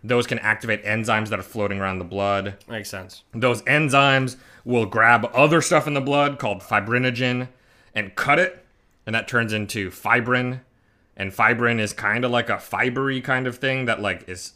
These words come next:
Speaker 1: it's like a sticky fiber
Speaker 2: Mm.
Speaker 1: that will form its own kind of patch in the area
Speaker 2: Okay.
Speaker 1: and kinda gum things up. So there's all of these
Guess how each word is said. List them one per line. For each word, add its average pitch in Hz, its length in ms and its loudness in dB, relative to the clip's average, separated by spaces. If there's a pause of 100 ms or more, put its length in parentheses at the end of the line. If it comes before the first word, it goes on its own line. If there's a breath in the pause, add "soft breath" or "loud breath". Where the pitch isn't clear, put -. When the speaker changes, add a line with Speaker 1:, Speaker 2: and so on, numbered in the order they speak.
Speaker 1:
it's 101 120 -12
like 120 100 -6
a 110 40 -12
sticky - 400 -6
fiber 85 480 -6 (160)
Speaker 2:
Mm. 120 320 -4 (120)
Speaker 1:
that 104 160 -2
will 95 160 -4
form 98 600 -4
its 95 180 -8
own 107 320 -2
kind 90 240 -6
of - 140 -20
patch - 460 -8
in 90 160 -14
the 80 120 -18
area 71 440 -18 (120)
Speaker 2:
Okay. 120 260 -8
Speaker 1:
and 95 100 -6
kinda 90 180 -4
gum 92 340 -6
things 85 320 -12
up. 73 260 -14 (720 loud breath)
So 214 180 4
there's 180 220 4
all 160 260 8
of 143 160 2
these 127 720 -2